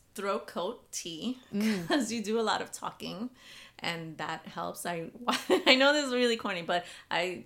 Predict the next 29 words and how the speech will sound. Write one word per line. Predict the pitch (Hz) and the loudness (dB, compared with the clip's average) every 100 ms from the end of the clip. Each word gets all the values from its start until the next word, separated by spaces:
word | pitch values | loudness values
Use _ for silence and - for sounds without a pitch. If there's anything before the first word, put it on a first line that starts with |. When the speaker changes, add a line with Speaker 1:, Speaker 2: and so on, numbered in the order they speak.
| - | -8
Speaker 1:
I | 170 165 - | -8 -8 -10
pa-, | 185 175 | -4 -2
I | 175 | -2
pack | - 202 208 - | 0 0 0 -8
throat | 202 190 190 | -6 -6 -4
coat | 202 190 - | -6 -6 -8
tea | 190 185 185 180 | -8 -6 -6 -6
and | 180 165 | -8 -10
cough | - - - - | -6 -4 -4 -4
drops | 185 175 - - - - - | -2 -2 -4 -12 -14 -20 -18
because, | - - 180 170 165 - - - - | -18 -8 -4 -2 -4 -6 -12 -20 -8
you | 226 294 | -4 -2
know, | 190 | -2
I'm | 175 | -2
usually | 180 180 190 185 | -4 -4 -4 -4
not | 175 160 196 - | -4 -2 -4 -4
talking | 165 - 165 | -8 -8 -12
a | 160 | -8
lot, | 165 185 269 - | -6 -6 -6 -10
and | 180 | -8
so | 185 175 | -2 -2
Speaker 2:
Mm-hmm. | 175 | 0
Speaker 1:
then, | 175 165 170 170 165 - | -2 -2 -4 -8 -12 -12
you | - | -12
know, | 160 | -12
my | 160 | -14
throat | 160 175 165 | -10 -10 -8
goes | 170 156 | -10 -8
out | 160 262 - | -10 -10 -14